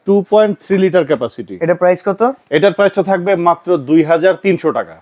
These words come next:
Speaker 2: আচ্ছা, আর এই যে এক্সক্লুসিভ যেটাই আমরা কাজ করতেছি।
Speaker 1: এক্সক্লুসিভ, এই যে দেখেন, ডিম already ভেতরে হইছে,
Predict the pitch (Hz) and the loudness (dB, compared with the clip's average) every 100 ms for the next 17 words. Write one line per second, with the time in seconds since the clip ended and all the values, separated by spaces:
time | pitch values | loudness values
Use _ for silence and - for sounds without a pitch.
0 | - 147 147 160 233 294 311 269 240 - | -4 -2 2 2 4 2 4 4 2 -2
1 | - 247 220 254 190 220 220 214 190 190 | -2 0 2 0 2 2 4 2 2 0
2 | 196 185 - 208 208 190 214 175 175 190 | 0 -2 0 -2 0 0 2 2 0 2
3 | 196 190 175 135 117 160 208 208 202 190 | 2 2 0 -6 -4 -2 2 2 2 0
4 | 214 160 170 202 196 143 165 180 202 214 | -2 -2 -4 0 0 2 0 0 0 0